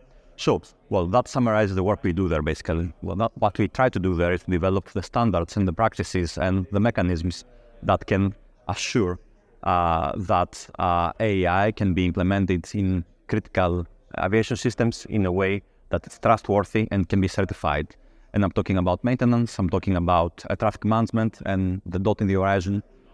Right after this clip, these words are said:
uh, it's also autonomous operations. For example, replacing one of the two pilots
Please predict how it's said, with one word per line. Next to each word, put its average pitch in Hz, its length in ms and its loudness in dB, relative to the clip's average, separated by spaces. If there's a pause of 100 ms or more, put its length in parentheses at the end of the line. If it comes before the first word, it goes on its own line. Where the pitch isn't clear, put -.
(140)
uh, 87 400 2
it's - 400 -4
also 101 340 -2
autonomous 90 380 0
operations. 82 560 0
For - 180 -2
example, 85 420 -2
replacing 85 640 0 (100)
one 95 160 2
of 87 40 0
the 90 80 -2
two 92 120 -4
pilots 87 520 -2